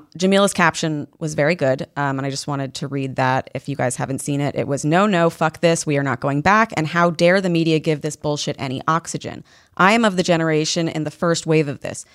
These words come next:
We never fully recovered." I don't know if you guys remember heroin chic, but it was, like, a nineties trend of, like,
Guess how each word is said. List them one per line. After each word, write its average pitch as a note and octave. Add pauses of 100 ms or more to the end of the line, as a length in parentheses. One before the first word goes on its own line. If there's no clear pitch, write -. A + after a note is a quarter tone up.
(180)
We F3
never F3
fully D#3+
recovered." C#3+
I D#3+
don't D#3+
know D3+
if -
you D3
guys C#3
remember C#3
heroin B2+
chic, -
but D#3
it D#3+
was, D#3
like, D3
a E3
nineties D3+
trend C3+
of, C#3
like, B2+